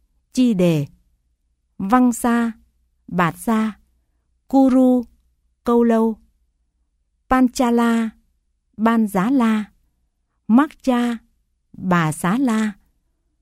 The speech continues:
Surasena, Mậu Ba Tây Na. Vị này sanh ra tại chỗ này, vị kia sanh ra tại chỗ kia. Hơn năm mươi vị tín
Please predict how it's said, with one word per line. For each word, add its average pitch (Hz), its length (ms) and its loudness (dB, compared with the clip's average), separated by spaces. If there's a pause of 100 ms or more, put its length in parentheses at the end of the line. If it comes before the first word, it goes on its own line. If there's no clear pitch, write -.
(340)
Surasena, 247 1200 2 (720)
Mậu 196 340 0
Ba 233 320 -2 (120)
Tây 220 180 2
Na. 208 360 -2 (2500)
Vị 208 240 -2
này 190 340 0
sanh 269 300 2
ra 254 260 0 (120)
tại 180 300 -4
chỗ 220 200 0
này, 175 380 2 (520)
vị 226 340 0
kia 269 220 4
sanh 262 300 2
ra 247 280 0 (120)
tại 165 280 -4
chỗ 220 180 0 (100)
kia. 233 260 2 (800)
Hơn 269 460 4
năm 269 180 4
mươi 269 100 2
vị 185 280 0 (120)
tín 208 160 4